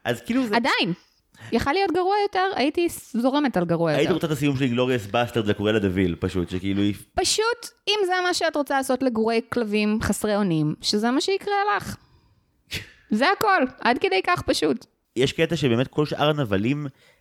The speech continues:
Speaker 1: רובם באמת מתו בדרכים מחרידות, כאילו.
Speaker 2: בדרך כלל נפילה ממקום מאוד מאוד גבוה.
Speaker 1: כן, או, אה,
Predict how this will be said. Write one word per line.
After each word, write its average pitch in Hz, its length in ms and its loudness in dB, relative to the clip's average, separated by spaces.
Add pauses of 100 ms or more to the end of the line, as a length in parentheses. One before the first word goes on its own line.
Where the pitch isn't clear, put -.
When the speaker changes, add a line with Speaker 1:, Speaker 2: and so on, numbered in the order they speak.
(380)
Speaker 1:
רובם 127 640 0
באמת 101 380 0
מתו 117 540 0
בדרכים 110 520 0
מחרידות, 107 840 0
כאילו. 95 360 0
Speaker 2:
בדרך 175 280 0
כלל 196 100 0
נפילה 180 760 0 (320)
ממקום 185 640 0
מאוד 170 160 0
מאוד 170 240 0
גבוה. 165 420 -2 (360)
Speaker 1:
כן, 110 180 0 (120)
או, 127 440 0
אה, 113 120 2